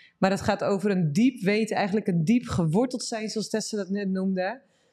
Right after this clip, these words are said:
Van datgene wat God zegt, dat gaat ook echt over mij. Dat is, dat is eigenlijk verweven in mijn zijn. Ik mag dus mijn leven ook bouwen op het fundament wie hij is. Dus dat is voor mij, ehm, hè, dat, dat weten.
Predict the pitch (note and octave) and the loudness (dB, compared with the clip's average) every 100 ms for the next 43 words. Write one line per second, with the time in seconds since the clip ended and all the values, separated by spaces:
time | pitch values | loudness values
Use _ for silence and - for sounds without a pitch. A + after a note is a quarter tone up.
0 | _ - G#3 F#3+ - A3 G#3+ F#3+ - D4 | _ 0 2 2 0 0 0 0 0 0
1 | D4+ - A3 G#3+ - G3 F#3 G#3+ G3+ G3 | 0 -4 -6 -6 -4 -4 0 0 0 -2
2 | - G#3 G#3+ - - E3 F3 F3+ A3+ F#3+ | -2 -2 -2 -4 -2 0 0 2 2 0
3 | D#3+ D3+ D#3+ F3 F#3+ G3+ - - _ - | 0 -2 -4 -4 -2 -6 -8 -14 _ -20
4 | _ - F#3+ G3 G#3+ G#3 A3 G#3 - G3+ | _ -2 0 0 -2 -2 -2 -2 -2 0
5 | E3+ G#3 C4 C4+ A3 G3 G3+ - G3 F#3 | 2 4 4 2 0 0 -2 0 0 0
6 | E3+ G#3 F3 D#3 F#3+ G#3 G#3+ G3+ F#3+ F3+ | -2 -2 -2 0 0 0 -4 -2 -2 0
7 | G3 A#3+ A3+ F#3+ E3 F#3+ F#3+ F#3 - - | 0 0 -2 -2 -2 -2 -4 -8 -8 -4
8 | F3+ F#3 G#3 G3+ F3 E3+ E3+ G3+ D#3 - | 0 2 0 0 0 0 0 -2 -4 -8
9 | - - _ _ _ _ _ _ _ _ | -12 -16 _ _ _ _ _ _ _ _
10 | - F3 G#3 G#3 - G3+ G3 G3+ G3+ G3+ | -2 0 0 -2 -2 0 0 0 0 -2
11 | - F#3+ F3+ F3+ F3+ - - - - _ | -2 0 0 0 -2 -6 -16 -20 -20 _
12 | - - G3+ G3+ - - G3+ F3 E3 A3 | -8 -6 -2 -4 -4 -4 -2 0 2 4
13 | C4 B3 F#3 F#3 | 4 4 0 0